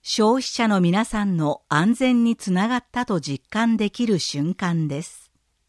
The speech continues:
スーパーに並んだお肉を安心して購入し、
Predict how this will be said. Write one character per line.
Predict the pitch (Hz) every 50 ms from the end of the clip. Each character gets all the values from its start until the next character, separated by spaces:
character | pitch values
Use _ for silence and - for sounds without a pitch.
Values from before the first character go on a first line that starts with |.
| _ _ _ _ _ _ _ _ _ _ _ _ _ _ _ _ _ _ _ _ _ _ _ _ _ _ _ _ _ _ _ _
ス | - - - 247
ー | 262 269 254
パ | - 233 214 208 196
ー | 190
に | 185 175 175
並 | 165 151 147 165 196 226 240 240
ん | 226
だ | 226 208 - -
お | 190 175
肉 | 180 202 240 - - 247 220 185
を | 147 - -
安 | - 147 151 190 240
心 | - - 254 240 233 226 220
し | - -
て | - 214 202
購 | - - 170 147 160 196 214
入 | 208 196 190 180 170
し、 | - - - - 135 -